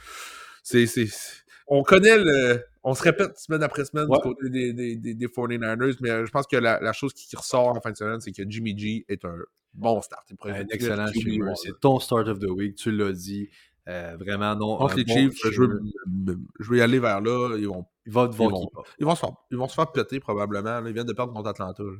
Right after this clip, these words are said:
Speaker 2: Jeff Wilson, ça fait peur. Moi, personnellement, j'y retourne running back deux.
Speaker 1: Moi
Speaker 2: Est-ce
Speaker 1: aussi.
Speaker 2: que t'es là ?
Speaker 1: Ouais, je suis avec toi.
Speaker 2: That's it.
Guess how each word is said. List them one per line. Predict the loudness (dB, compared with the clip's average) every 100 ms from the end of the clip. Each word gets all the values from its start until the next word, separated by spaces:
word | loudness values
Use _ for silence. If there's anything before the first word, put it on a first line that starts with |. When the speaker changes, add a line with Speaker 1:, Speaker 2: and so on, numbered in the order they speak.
| -2
Speaker 2:
Jeff | 0 4
Wilson, | 4 4 0 2
ça | 2
fait | 4 4
peur. | 4 4 4
Moi, | 2 4 4
personnellement, | 4 0 2 2 2 2
j'y | 2
retourne | 2 2 2
running | 4 2 2
back | 2 2 6
deux. |
Speaker 1:
Moi | 6
Speaker 2:
Est-ce | 6
Speaker 1:
aussi. | 0
Speaker 2:
que | -2
t'es | 0
là ? | 2 0 -4 4
Speaker 1:
Ouais, | 4 4
je |
suis | 0
avec | -2
toi. | 0 -4 _ -6
Speaker 2:
That's | -6 0
it. | 0